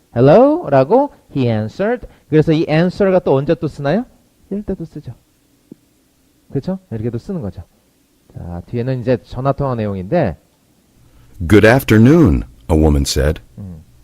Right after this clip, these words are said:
Speaker 2: "I'm calling from Bell South Phone Company."
Speaker 1: 뭐 이것도 그냥 알아두시면 괜찮죠? "I'm calling from Bell South Phone Company." 이렇게 됐죠.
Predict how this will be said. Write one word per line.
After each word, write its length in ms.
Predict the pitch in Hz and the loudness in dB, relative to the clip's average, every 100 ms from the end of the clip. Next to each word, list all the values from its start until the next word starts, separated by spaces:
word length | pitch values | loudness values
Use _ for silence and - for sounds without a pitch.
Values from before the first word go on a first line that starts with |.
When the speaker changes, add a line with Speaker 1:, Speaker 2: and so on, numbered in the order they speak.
| _ _ _ - | _ _ _ 2
Speaker 2:
"I'm 260 | 120 170 - | 4 4 2
calling 380 | 85 73 85 90 | 2 4 2 2
from 240 | 87 80 | 2 4
Bell 180 | 87 104 | 6 4
South 380 | 113 95 92 - | 4 2 2 2
Phone 300 | 120 127 131 | 2 4 4
Company." 500 | - 85 76 71 60 - _ _ - _ - | 2 0 0 -2 -4 -10 _ _ -20 _ -8
Speaker 1:
뭐 160 | 143 | -6
이것도 260 | 143 202 226 | -2 -2 -2
그냥 180 | 190 147 | -2 2
알아두시면 580 | 165 185 175 185 180 175 | 2 2 -2 -6 -6 -6
괜찮죠? 580 | 156 175 185 165 185 220 _ _ | -6 -4 -6 -4 -4 -4 _ _
"I'm 200 | 147 165 - | -6 -6 -2
calling 400 | 190 208 208 - | 0 0 -2 -4
from 340 | 127 101 101 _ _ _ _ _ _ _ _ _ _ _ _ _ _ _ _ _ _ _ _ _ _ _ _ _ _ _ - - _ - | -6 -6 -10 _ _ _ _ _ _ _ _ _ _ _ _ _ _ _ _ _ _ _ _ _ _ _ _ _ _ _ -20 -20 _ -2
Bell 340 | 143 175 214 208 _ _ _ _ _ _ _ | 0 2 0 -8 _ _ _ _ _ _ _
South 400 | - 160 180 202 - _ _ _ _ _ - _ - _ - | -10 -8 -6 -10 -16 _ _ _ _ _ -20 _ -20 _ -10
Phone 260 | 214 220 | -6 -6
Company." 440 | 196 160 175 190 226 _ _ _ _ _ _ _ _ _ _ _ _ _ _ _ _ _ _ _ _ _ | -6 -6 -4 -6 -8 _ _ _ _ _ _ _ _ _ _ _ _ _ _ _ _ _ _ _ _ _
이렇게 260 | 151 143 135 | -12 -6 -6
됐죠. 380 | 113 - 98 | -6 -6 -10